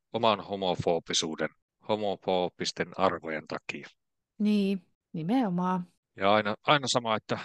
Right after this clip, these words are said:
Speaker 1: mulla ei mitään homoja vastaan, mut kunhan homosta ei tule presidentti. Jokainen ymmärtää tuon epäloogisuuden tossa kommentissa.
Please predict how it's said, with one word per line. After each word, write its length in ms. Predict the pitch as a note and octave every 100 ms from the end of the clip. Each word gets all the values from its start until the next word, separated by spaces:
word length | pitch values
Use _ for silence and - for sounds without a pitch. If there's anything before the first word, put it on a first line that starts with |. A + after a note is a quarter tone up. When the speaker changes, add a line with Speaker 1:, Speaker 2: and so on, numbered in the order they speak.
| -
Speaker 1:
mulla 160 | C#3+ D3
ei 60 | A2
mitään 360 | A2+ - G#2+
homoja 320 | G2+ G#2 F#2
vastaan, 440 | F2+ F#2 - A2 G2+ _ _ _
mut 100 | - -
kunhan 180 | A2+
homosta 420 | A2 A#2 G2 - F2+
ei 60 | -
tule 100 | -
presidentti. 680 | - F2 - E2 E2+ _ - - _ _ _ _ _ _ _ _ _
Jokainen 400 | G2 - G2 G2+
ymmärtää 500 | F#2+ F#2+ F#2 F2 F#2
tuon 160 | G2 G#2
epäloogisuuden 920 | G#2+ G2 D#2+ D#2+ D#2 E2+ - F2 E2+ E2
tossa 260 | F2+ - F2
kommentissa. 960 | F2+ E2 D2+ _ - E2 E2 E2 -